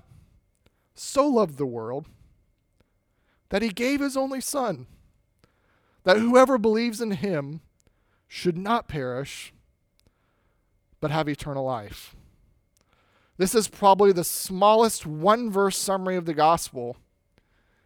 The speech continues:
in all of the Bible, which is why it's so precious to us. Because,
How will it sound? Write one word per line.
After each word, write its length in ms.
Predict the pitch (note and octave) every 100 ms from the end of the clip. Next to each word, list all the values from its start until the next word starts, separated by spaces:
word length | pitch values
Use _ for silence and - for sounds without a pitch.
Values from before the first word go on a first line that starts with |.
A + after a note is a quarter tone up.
| -
in 140 | G3
all 240 | G#3+ C#4 C#4+
of 120 | F#3+
the 100 | F#3
Bible, 500 | D3+ B2 C3 D#3+ G3+ _ _ _ _ _ _ _ _ _ _ -
which 200 | G3+ A#3
is 160 | E3
why 300 | D#3+ F3+ C4
it's 240 | B3+ G#3+ -
so 180 | G#3+
precious 480 | F#3+ - F#3+ - B2+
to 200 | - A#2
us. 480 | - - - - - _ _ _ _ _ _ _ _ _ _ -
Because, 680 | - - G#3+ A3+ A3+ A#3 -